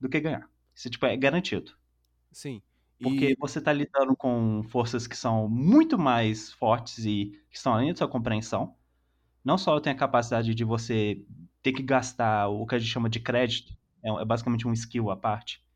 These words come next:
Speaker 1: que são recursos, tipo, é, é só conta no banco. Você vai gastar esse negócio todo pra investigar os mitos.
Speaker 2: E também não adianta você ter a ficha mais roubada, porque não dá pra tu brigar com <laughs> um ser extradimensional, né?
Speaker 1: É.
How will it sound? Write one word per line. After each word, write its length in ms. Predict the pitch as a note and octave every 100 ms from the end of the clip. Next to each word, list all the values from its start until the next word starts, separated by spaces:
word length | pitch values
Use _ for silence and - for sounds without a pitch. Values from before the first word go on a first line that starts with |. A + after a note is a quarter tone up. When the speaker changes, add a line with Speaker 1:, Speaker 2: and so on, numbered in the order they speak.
| _ _ _
Speaker 1:
que 100 | A#2
são 180 | B2 A#2+
recursos, 520 | C3 C3+ C3 B2 G#2
tipo, 320 | - - G2
é, 180 | G#2+ -
é 40 |
só 140 | B2+ -
conta 220 | F#3+ F3+
no 80 | E3+
banco. 320 | A2+ F2 - _
Você 100 | C#3
vai 180 | C#3+ C3+ -
gastar 360 | C#3+ C#3+ - D3
esse 120 | -
negócio 300 | C3+ C#3 -
todo 140 | C3+
pra 160 | C3+ B2+
investigar 480 | A#2 B2 - A#2+ A#2+
os 80 |
mitos. 400 | A#2 - - - _
Speaker 2:
E 120 | C3
também 340 | C3+ D#3 C#3 C#3
não 100 | D3
adianta 460 | D3 C#3 D3 D3+
você 300 | D3 D3 -
ter 160 | C3+ C#3+
a 80 | C3
ficha 300 | - C3+ C#3
mais 180 | C3+ C3
roubada, 500 | C3+ A#2+ B2+ C3+ C#3+
porque 420 | - C3 - C3+
não 140 | C3+
dá 140 | A#2+ A#2+
pra 200 | C3+ B2+
tu 200 | - B2
brigar 380 | B2+ A#2+ A2+
com 600 | A2+ - B2+ B2+ B2+ B2+ B2+
<laughs> 180 | -
um 80 | E3
ser 380 | D3+ - C#3 B2+
extradimensional, 880 | C3 - C#3 C3+ C3+ - D3+ G#2 F#2+
né? 100 | F2
Speaker 1:
É. 260 | E2+ B2